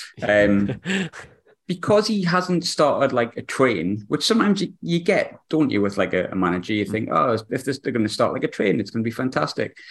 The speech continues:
Speaker 1: which doesn't always happen. And, and I think Wilder, like you say, does sometimes have those slow starts,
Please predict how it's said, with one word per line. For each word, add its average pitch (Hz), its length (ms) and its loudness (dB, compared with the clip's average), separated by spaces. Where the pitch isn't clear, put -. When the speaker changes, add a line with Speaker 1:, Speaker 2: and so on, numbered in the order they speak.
Speaker 1:
which 170 180 -2
doesn't 180 220 2
always 143 240 6
happen. 117 320 0
And, 107 180 2
and 120 120 2
I - 20 -2
think 127 240 2
Wilder, 117 240 2
like 110 160 0
you 101 80 -8
say, 104 220 -2
does 135 320 -2
sometimes 117 440 0
have 110 540 -2
those 117 180 -2
slow 110 220 4
starts, - 420 0